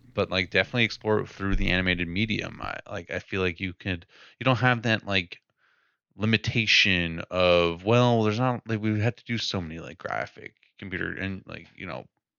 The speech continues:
C G I or something like that. Like, you don't have that limitation. You can kinda do whatever you want within an animated world, and it would be absolutely thrilling to see something like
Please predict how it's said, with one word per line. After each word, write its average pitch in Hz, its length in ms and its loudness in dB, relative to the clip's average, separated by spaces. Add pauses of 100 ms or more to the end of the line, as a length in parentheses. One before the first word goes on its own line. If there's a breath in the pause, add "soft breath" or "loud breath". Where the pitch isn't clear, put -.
(280)
C 110 220 -6
G 101 200 4
I 139 420 6
or 120 120 4
something 110 300 -2
like 101 160 -2
that. 101 220 2
Like, 90 140 -4
you 98 120 -2
don't 107 180 2
have 101 200 2
that 98 140 4
limitation. 87 600 -4
You 82 80 -8
can - 120 -18
kinda 101 220 -4
do 95 140 -2
whatever 87 240 -2
you 85 80 -6
want 90 260 -2
within 85 240 -4
an 80 180 -8
animated 78 520 -4
world, 92 380 0 (340 loud breath)
and 104 100 -4
it 101 40 0
would 90 100 -4
be 95 240 -6
absolutely 101 460 -4
thrilling 160 380 4
to 120 60 -4
see - 180 -10
something - 340 -12
like - 140 -20